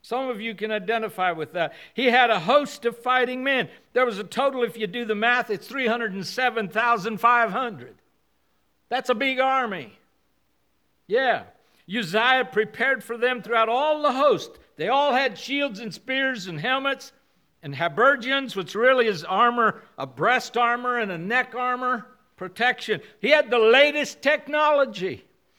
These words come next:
It says that he, he developed bows and, and also he developed slings that could hurl a stone. It was the top of the line. He made in Jerusalem engines invented by cunning men to be on the towers and upon the bulwarks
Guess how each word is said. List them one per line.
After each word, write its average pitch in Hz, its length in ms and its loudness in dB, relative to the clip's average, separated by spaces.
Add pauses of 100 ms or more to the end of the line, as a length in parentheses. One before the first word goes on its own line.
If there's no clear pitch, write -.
(160)
It 220 220 0
says 226 460 0
that 214 180 -2
he, 208 260 -2 (220)
he 247 280 -4
developed 180 640 -2
bows 247 520 2
and, 156 160 -8 (240)
and 170 160 -4
also 233 300 0
he 208 100 -2
developed 202 540 0
slings 262 580 -6
that 240 220 -6
could 208 160 -6
hurl 269 480 4
a 277 80 2
stone. 277 540 -2 (1500)
It 147 60 -20
was 156 140 -16
the 175 80 -14
top 208 340 -2
of 202 80 -12
the 220 80 -2
line. 214 420 -2 (960)
He 262 160 -2
made 247 460 4 (280)
in 214 180 -6
Jerusalem 233 760 0
engines 208 640 -4
invented 208 560 -2
by 208 160 2
cunning 262 420 -4
men 269 260 -2
to 220 60 -2
be 254 160 -4
on 262 200 0
the 254 60 -4
towers 254 600 -2
and 208 80 -10
upon 247 300 -8
the 247 60 -14
bulwarks 247 520 -2